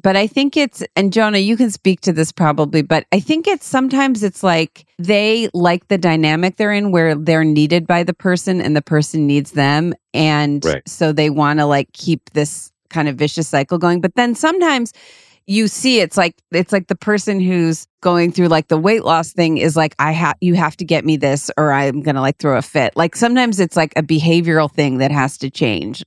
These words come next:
Speaker 1: with the person, like, where the other person's, like, giving in a bunch. It's like with any kind of addict, it's like the people around them that sort of, like, can't stand up to them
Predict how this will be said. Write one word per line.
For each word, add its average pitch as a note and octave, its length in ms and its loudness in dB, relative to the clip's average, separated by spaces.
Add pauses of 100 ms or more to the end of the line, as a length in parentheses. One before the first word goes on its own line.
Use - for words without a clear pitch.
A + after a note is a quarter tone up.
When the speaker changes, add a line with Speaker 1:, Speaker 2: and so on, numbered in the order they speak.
Speaker 1:
with D#3 260 -2
the D3 120 -2
person, D3+ 580 -2 (400)
like, E3 240 -2
where D3 480 0 (300)
the F3 160 2
other F#3 220 0
person's, F3 380 0
like, D3+ 240 0
giving D#3 340 2
in C#3+ 260 0
a G#2 80 -2
bunch. - 560 -8
It's F#3 160 0
like F#3+ 200 0
with F#3+ 200 0 (180)
any F#3+ 220 0
kind F3+ 180 0
of D3 80 0
addict, D3 420 -2
it's D#3 160 -2
like D3 200 -2
the D#3 180 -2
people E3 300 0
around C#3+ 300 0
them C#3+ 160 2
that C3 160 -2
sort D3 200 0
of, C3+ 100 -2
like, C3 320 -2 (480)
can't F3 280 0
stand D3+ 320 0
up C#3+ 180 -2
to E3 120 0
them F#2+ 400 -2